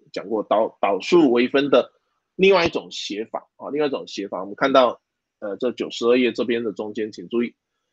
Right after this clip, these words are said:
来，F one A 等于 limit，啊，h 靠近零的时候，h 分之F A 加 h 减F A，这个式子是什么？另一种表示法。那这个地方其实在我们什么地方就讲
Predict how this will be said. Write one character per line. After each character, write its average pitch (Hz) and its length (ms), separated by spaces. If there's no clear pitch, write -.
来 147 180
，F 214 300
one 170 140
A 170 140
等 127 200
于 127 60
limit， 180 360
啊， 110 340
h 135 400
靠 139 140
近 131 180
零 101 160
的 104 100
时 101 140
候， 113 240
h 147 280
分 131 200
之 131 120
F 139 340
A 127 120
加 117 180
h 117 200
减 - 160
F - 240
A， 110 200
这 277 140
个 175 120
式 - 260
子 110 240
是 107 300
什 110 80
么？ 87 220
另 175 180
一 165 60
种 92 200
表 85 160
示 131 160
法。 - 200
那 151 180
这 208 140
个 180 60
地 160 80
方 165 160
其 147 160
实 120 160
在 127 200
我 101 100
们 92 160
什 - 140
么 98 120
地 139 120
方 143 180
就 139 100
讲 - 180